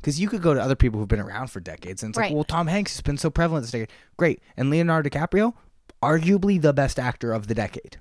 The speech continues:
Speaker 2: Yes.
Speaker 1: But
Speaker 2: Well, I think the two people we picked
Speaker 1: are super interesting.
Speaker 2: because they've really made names for themselves during
Speaker 1: In this
Speaker 2: this
Speaker 1: decade,
Speaker 2: decade.
Speaker 1: yeah.
Speaker 2: Yeah.
Speaker 1: I think there's
Speaker 2: Awesome.
Speaker 1: plenty of other people. Uh, I was looking online. A lot of people were saying Ryan Gosling,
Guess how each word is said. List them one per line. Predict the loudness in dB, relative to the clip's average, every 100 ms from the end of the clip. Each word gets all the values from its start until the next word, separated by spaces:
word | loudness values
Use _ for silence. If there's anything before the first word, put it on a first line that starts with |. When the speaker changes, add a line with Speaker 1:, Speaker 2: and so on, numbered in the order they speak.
| -12
Speaker 2:
Yes. | -12 -12 -20 -20 _ _ _ _ _ _ -18 _ _
Speaker 1:
But | 0 2 0 0 -2 -4 -10 -8 -10 -16 _ -20 -10
Speaker 2:
Well, | -4
I | -4
think | -4 -10
the | -8
two | -8 -8
people | -8 -4 -4
we | -6
picked | -4 -4 -4 -6
Speaker 1:
are | -4
super | -4 0 0 2
interesting. | -2 -4 -8 -12 -16 -12
Speaker 2:
because | -10 -6 -8
they've | -4 -4 -4 -10 -12
really | -8 -8 -6
made | -8 -8
names | -10 -10 -12
for | -12
themselves | -10 -8 -8 -8
during | -2 0
Speaker 1:
In |
this | 0 0
Speaker 2:
this | 0
Speaker 1:
decade, | 2 -2
Speaker 2:
decade. | -6 -2
Speaker 1:
yeah. | -2 -2
Speaker 2:
Yeah. | -10 -10 -10 -14
Speaker 1:
I | -4 -2
think | -2 -4 -10 -4
there's | -2 -2
Speaker 2:
Awesome. | -2
Speaker 1:
plenty | -2 -2
of | 0
other | -2 -2
people. | -2 -2 -2 -2
Uh, | -2 -2 -4 -8 -20 -8
I | -4
was | 0 0
looking | 0 0
online. | -2 -2 -4 -4
A | -2
lot | -2 6
of |
people | 4 4
were |
saying | -4 -4 -4
Ryan | -4 -4
Gosling, | -2 -2 -2 -4 -6